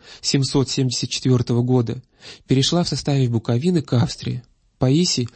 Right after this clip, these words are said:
опасаясь притеснения католической администрации, отправляется в горы,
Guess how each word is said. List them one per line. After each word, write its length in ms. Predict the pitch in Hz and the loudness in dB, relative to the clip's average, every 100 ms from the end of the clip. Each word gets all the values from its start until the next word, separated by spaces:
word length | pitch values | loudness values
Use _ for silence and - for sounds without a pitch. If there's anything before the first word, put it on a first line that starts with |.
| - - | -16 -8
опасаясь 520 | - - 127 131 113 - | -4 -2 -2 0 0 -2
притеснения 540 | 120 135 - 143 117 | -4 -2 0 0 0
католической 600 | - 131 123 113 - 117 | -2 -2 0 -2 -2 -2
администрации, 720 | 107 107 101 - 165 - 135 - - - - - | 0 -2 0 0 -2 -2 -8 -10 -20 -20 -6 -6
отправляется 600 | - 151 160 196 190 143 | -2 0 2 0 0 -2
в 100 | 117 | 0
горы, 460 | 117 120 113 110 | 2 4 2 -2